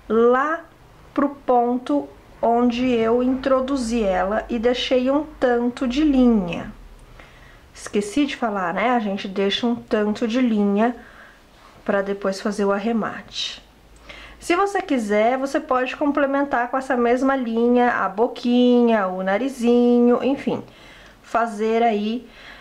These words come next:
é, finalizar o seu bordadinho, tá bom? Eu vou deixar nesse formatinho aqui, porque pra mim é o desenho que eu quero. E aí, terminado de bordar aqui os seus olhinhos,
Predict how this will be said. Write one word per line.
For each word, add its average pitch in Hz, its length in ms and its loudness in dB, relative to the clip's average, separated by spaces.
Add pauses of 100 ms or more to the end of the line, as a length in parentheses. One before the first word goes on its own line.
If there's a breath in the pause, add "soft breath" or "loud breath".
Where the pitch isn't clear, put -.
(140 loud breath)
é, 202 500 2
finalizar 233 640 0
o 220 40 -2
seu 226 180 0
bordadinho, 214 760 -2
tá - 140 -10
bom? 208 420 -2
Eu 226 140 -2
vou 233 140 0
deixar 240 640 -4
nesse 247 420 0
formatinho 233 680 -2
aqui, 262 440 -4 (600)
porque 240 260 -2
pra 240 220 0
mim 226 180 2
é 233 80 4
o 226 60 0
desenho 220 380 -2
que 233 140 -2
eu 247 80 2
quero. - 360 -12 (720 loud breath)
E 294 120 -2
aí, 311 200 2
terminado 320 600 0
de 208 120 -6
bordar 196 380 0
aqui 196 220 -10
os 190 100 -8
seus 180 260 -4
olhinhos, 196 800 0